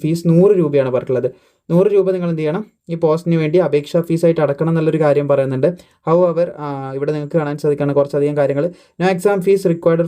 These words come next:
for paid by the candidate belong to, ആ, accepted, അതായത് ഫീമെയിൽ കാൻഡിഡേറ്റ്സിന് ഫീസ് ഇല്ല. അതുപോലെ തന്നെ ബാക്കിയുള്ള എസ് സി, എസ് ടി ഉദ്യോഗാർത്ഥികൾക്ക് ഒന്നും, ഒന്നും തന്നെ എന്തില്ല, ഫീസ് ഇല്ല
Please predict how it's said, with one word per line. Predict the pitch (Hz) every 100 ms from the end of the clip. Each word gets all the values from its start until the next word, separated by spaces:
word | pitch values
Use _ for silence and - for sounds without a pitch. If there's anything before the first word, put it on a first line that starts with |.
| 170
for | 160 156 156 160
paid | 151 156 151
by | 156
the | 165 156
candidate | 143 147 151 147
belong | 147 147 185
to, | 190 _ _ _ 139
ആ, | 143
accepted, | 143 165 - 165 170
അതായത് | 156 165
ഫീമെയിൽ | 165 175 190 190
കാൻഡിഡേറ്റ്സിന് | 180 185 180 196 202 175
ഫീസ് | 165 170
ഇല്ല. | 147 190 - _ 156
അതുപോലെ | 151 165 165
തന്നെ | 175 165
ബാക്കിയുള്ള | 165 180 160 131 _ _ -
എസ് | 165
സി, | 190 185
എസ് | 180
ടി | 185
ഉദ്യോഗാർത്ഥികൾക്ക് | 165 170 170 170 165 156 160
ഒന്നും, | 147 147 135 139 143
ഒന്നും | 151 147
തന്നെ | 147 139
എന്തില്ല, | 139 135 131 _ _ -
ഫീസ് | 170 170
ഇല്ല | 180